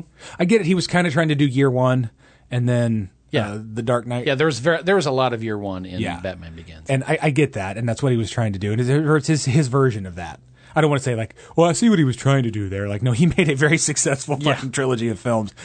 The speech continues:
Speaker 1: I just like this one.
Speaker 2: Right.
Speaker 1: Um, I don't know if he meant to fucking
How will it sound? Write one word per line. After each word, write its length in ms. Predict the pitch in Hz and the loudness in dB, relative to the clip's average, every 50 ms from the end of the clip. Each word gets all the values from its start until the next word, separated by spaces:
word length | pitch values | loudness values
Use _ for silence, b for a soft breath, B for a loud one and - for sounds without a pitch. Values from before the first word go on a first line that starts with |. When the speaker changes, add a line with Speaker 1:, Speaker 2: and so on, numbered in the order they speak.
| B B B B | B B B B
Speaker 1:
I 140 | - 127 131 | 0 2 2
just 320 | 127 127 135 - - - 143 | 2 2 0 0 -2 -6 -4
like 260 | 123 104 95 - _ | -4 -4 -4 -6 _
this 220 | 110 104 - - | -8 -8 -8 -10
one. 200 | 87 80 78 - - - - | -14 -14 -16 -18 -20 -14 -6
Speaker 2:
Right. 220 | 147 120 98 92 - - _ | -6 -4 -4 -6 -10 -14 _
Speaker 1:
Um, 380 | - 117 110 95 92 87 87 - _ _ _ _ _ _ _ _ _ _ _ | -2 -2 0 0 -2 -4 -8 -12 _ _ _ _ _ _ _ _ _ _ _
I 80 | - 160 | -4 -2
don't 120 | 180 196 165 | -2 0 2
know 140 | 160 156 143 | 2 2 2
if 100 | 127 - | 0 0
he 120 | 147 147 | 0 0
meant 360 | 131 120 127 131 131 117 - - | 2 2 2 2 0 -2 -6 -8
to 80 | 135 | -6
fucking 480 | - - 139 131 131 127 120 120 110 | 0 0 0 2 2 -2 -2 -2 -4